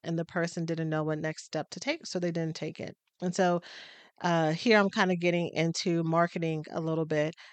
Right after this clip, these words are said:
but it's really important for you to be very clear with whatever courses or programs or services that you have, that this service is to s-, to solve this problem, and this service is to solve this problem.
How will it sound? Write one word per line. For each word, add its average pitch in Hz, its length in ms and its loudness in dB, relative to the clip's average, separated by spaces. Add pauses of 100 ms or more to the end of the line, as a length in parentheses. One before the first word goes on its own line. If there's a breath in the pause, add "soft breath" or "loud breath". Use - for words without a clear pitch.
(120 loud breath)
but 170 500 2 (240)
it's 175 180 4
really 185 240 6
important 202 380 2
for - 120 -2
you 170 180 2
to 180 80 0
be 165 240 -2
very 165 300 2
clear 180 600 -2
with 165 240 -2
whatever 165 440 2
courses 180 460 -2
or 175 80 0
programs 170 640 0
or 165 100 -2
services 165 440 -2
that 165 140 -2
you 165 120 -6
have, 165 400 0 (560 loud breath)
that 165 280 4 (160)
this 175 400 0 (120)
service 170 640 2 (100)
is 170 320 4
to - 140 0
s-, - 240 -6 (120)
to 214 120 -2
solve 165 360 4
this 202 200 4
problem, 147 560 2 (280)
and 160 220 0
this 175 200 6
service 160 500 2
is - 200 -4
to 156 100 -8
solve 147 300 2
this 156 180 0
problem. - 460 -8